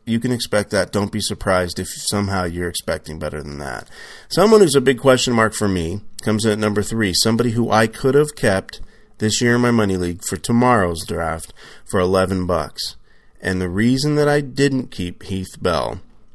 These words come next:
was because of the rumors that in midseason is probably gonna be traded. Uh, there is a fight there in Minnesota,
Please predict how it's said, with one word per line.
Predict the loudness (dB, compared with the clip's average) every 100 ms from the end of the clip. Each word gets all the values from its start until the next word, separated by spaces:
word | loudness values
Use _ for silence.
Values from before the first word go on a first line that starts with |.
| -20 -20 -18 -18 -18 -16 -10
was | -8 -8
because | -4 -2 0
of |
the | 0
rumors | 2 2 2 2 0
that | 0 -2
in | -2 0
midseason | 2 2 2 2 0 0 -2 -4
is | -8 -8 -4
probably | 2 2 2 0 0
gonna | 0 0
be | -2 -4
traded. | -2 0 0 -2 -4 -12 -20 -20 -20 -20 -18
Uh, | -12 -10
there | -4 0 0
is | 0 0 0
a | 0
fight | -2 2 2 2 0
there | 2 4 2
in | 0 -2 0 -2
Minnesota, | -2 0 0 0 0 -2 -2 -6 -8